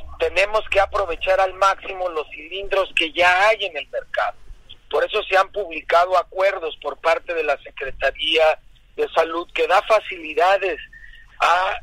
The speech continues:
el trasvase de volúmenes de oxígeno de industria a medicinal y también la utilización de cilindros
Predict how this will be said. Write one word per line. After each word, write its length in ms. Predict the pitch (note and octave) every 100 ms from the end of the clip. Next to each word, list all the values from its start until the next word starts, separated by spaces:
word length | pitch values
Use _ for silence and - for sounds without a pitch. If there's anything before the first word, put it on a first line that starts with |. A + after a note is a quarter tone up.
| -
el 240 | D#3 D3
trasvase 760 | D3+ D3 C#3 D#3+ F3+ F3+ F3+
de 120 | D#3 C#3
volúmenes 600 | C#3 D#3 F3+ F#3 D#3 C3+
de 80 |
oxígeno 600 | C#3 - - - F3 D#3
de 100 | C3+
industria 680 | C3 - D3+ E3 - F3 F#3 - - - -
a 200 | - C3+
medicinal 840 | C3 C#3 C#3 - D3 D#3 E3 G3 G3 - - -
y 140 | - -
también 420 | - - - G#3+
la 120 | A3+
utilización 1080 | G3+ - E3+ D#3 - D3 - F3+ G#3 G#3+ F3+ - - - -
de 120 | D#3 -
cilindros 720 | D#3+ E3 F#3 F#3+ F#3+ F#3+